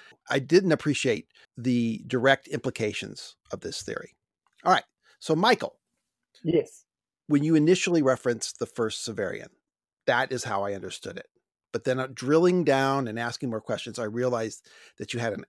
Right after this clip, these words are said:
Speaker 1: actually a, a very different take on the first Severian. The th-, theory of yours doesn't seem to be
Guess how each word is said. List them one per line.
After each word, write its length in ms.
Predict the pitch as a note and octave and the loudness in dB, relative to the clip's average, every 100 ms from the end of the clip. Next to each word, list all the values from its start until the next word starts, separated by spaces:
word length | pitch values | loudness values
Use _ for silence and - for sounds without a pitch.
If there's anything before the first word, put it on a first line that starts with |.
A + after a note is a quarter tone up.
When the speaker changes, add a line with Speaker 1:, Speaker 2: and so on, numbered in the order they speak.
| - | -6
Speaker 1:
actually 340 | C3+ - C3 | -4 -4 -4
a, 140 | A2+ F2+ - | -4 -4 -8
a 200 | A#2+ B2 | -8 -2
very 240 | C#3 C3+ | 0 0
different 440 | C#3+ D#3+ C#3 B2 | 0 0 -2 -6
take 420 | - A#2+ - - - _ _ _ - | -8 -6 -6 -14 -20 _ _ _ -10
on 200 | A2+ F#2 | -10 -8
the 60 | |
first 380 | - G2+ E2+ - | -10 -8 -8 -8
Severian. 440 | G2 F#2 - - - _ _ _ _ _ _ _ _ | -10 -8 -8 -10 -16 _ _ _ _ _ _ _ _
The 100 | - | -6
th-, 140 | B2 - F3+ - - | -6 -6 -20 -20 -2
theory 520 | G3+ A#3 G3+ D#3 D3 - | 2 6 6 4 0 -4
of 160 | - A2+ | -4 -2
yours 380 | A#2 A2+ F#2+ - C#3 - - | -2 -2 -4 -12 -20 -8 2
doesn't 460 | E3+ F3 F#3+ E3 _ _ _ _ - | 4 4 0 -2 _ _ _ _ -10
seem 340 | - F3+ D3 | -4 0 0
to 100 | C3+ | 0
be 460 | B2 C3 B2 A#2+ | -2 0 -2 -4